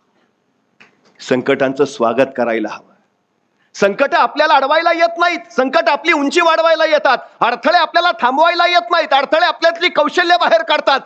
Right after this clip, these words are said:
अडचणी तुम्हाला रोखायला येत नाहीत, अडचणी तुमच्यातल्या क्षमता बाहेर काढायला येतात. संकट, अडथळे, अडचणी यायलाच हव्यात, त्याशिवाय आमचा परिपूर्ण विकास होतच नाही. ही सगळ्यात महत्वाची गोष्ट आहे. शांत समुद्र कधीही उत्तम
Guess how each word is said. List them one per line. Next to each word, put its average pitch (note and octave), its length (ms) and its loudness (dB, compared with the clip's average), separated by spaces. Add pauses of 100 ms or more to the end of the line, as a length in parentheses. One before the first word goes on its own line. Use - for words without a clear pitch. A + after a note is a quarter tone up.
(160)
अडचणी C#4+ 380 0
तुम्हाला E4 360 0
रोखायला D4+ 460 0
येत F4 260 0
नाहीत, D#4 180 -2
अडचणी D#4+ 340 0
तुमच्यातल्या E4+ 500 -2
क्षमता F4+ 480 -2
बाहेर E4 280 2
काढायला D4 400 0
येतात. C#4+ 240 0 (260)
संकट, D#4+ 440 -2
अडथळे, D#4 680 2
अडचणी D#4+ 520 0
यायलाच C#4+ 640 2
हव्यात, D4+ 300 2 (280)
त्याशिवाय C#4+ 480 2
आमचा B3 360 0
परिपूर्ण C4+ 500 0 (100)
विकास C4 400 -2
होतच F#4 640 2
नाही. C#4 220 0
ही C4 120 -2
सगळ्यात A#3 540 0
महत्वाची G#3 560 0
गोष्ट F#3+ 340 0
आहे. C4+ 380 0
शांत A3+ 360 -2
समुद्र G#3 580 2
कधीही G3+ 520 -2
उत्तम G3+ 440 0